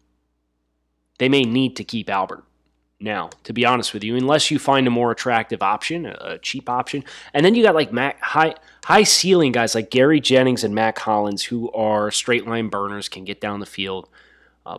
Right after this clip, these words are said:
bigger bodies, vertical component. Je-, Jennings worked a lot out of the slot at West Virginia. I would not be surprised to see Gary Jennings make a play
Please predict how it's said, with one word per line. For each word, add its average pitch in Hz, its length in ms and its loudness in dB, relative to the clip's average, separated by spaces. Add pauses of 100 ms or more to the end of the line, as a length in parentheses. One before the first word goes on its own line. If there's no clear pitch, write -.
(120)
bigger 127 240 -2
bodies, 92 680 -6 (520)
vertical 107 440 -6
component. 92 600 -12 (400)
Je-, 123 360 0
Jennings 156 440 2
worked 139 280 -2
a 117 80 0
lot 120 280 2
out 117 160 2
of 107 60 -6
the 101 80 -4
slot 107 320 -2
at 95 100 -12
West 110 220 -4
Virginia. 110 520 -8 (1000)
I 139 140 6
would 160 160 4
not 139 260 0
be 135 80 0
surprised 117 520 -2
to - 60 -4
see 110 180 -4
Gary 107 280 -6
Jennings 101 420 -8
make 92 220 -14
a - 40 -20
play - 380 -20